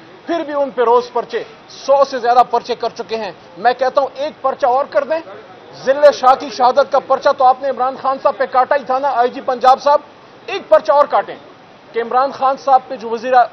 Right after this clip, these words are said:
वजीराबाद में हमला हुआ, उसका पर्चा भी इमरान खान पे काटें कि आपने अपने आप पे हमला किया है, क्योंकि आपको इस मुल्क में इस वक्त दहशतगर्द, गद्दार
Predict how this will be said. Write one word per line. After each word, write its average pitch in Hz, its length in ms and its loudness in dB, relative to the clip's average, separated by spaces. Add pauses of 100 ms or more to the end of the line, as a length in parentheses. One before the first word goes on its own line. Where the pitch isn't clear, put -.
वजीराबाद 226 680 2
में 269 80 -4
हमला 240 280 0
हुआ, 285 320 4 (460)
उसका 403 280 0
पर्चा 311 320 2
भी 277 140 -6
इमरान 262 260 -4
खान 254 240 -6
पे 254 100 -6
काटें 247 340 -2
कि - 100 -8
आपने 254 280 -2
अपने 254 180 -10
आप 330 240 0
पे 269 100 0
हमला 233 300 -2
किया 214 240 -10
है, 190 80 -12
क्योंकि 262 300 -8
आपको 262 340 2
इस - 140 -12
मुल्क 262 220 -4
में 262 80 -6
इस 285 220 -14
वक्त - 760 -2
दहशतगर्द, 277 640 2 (540)
गद्दार 247 600 0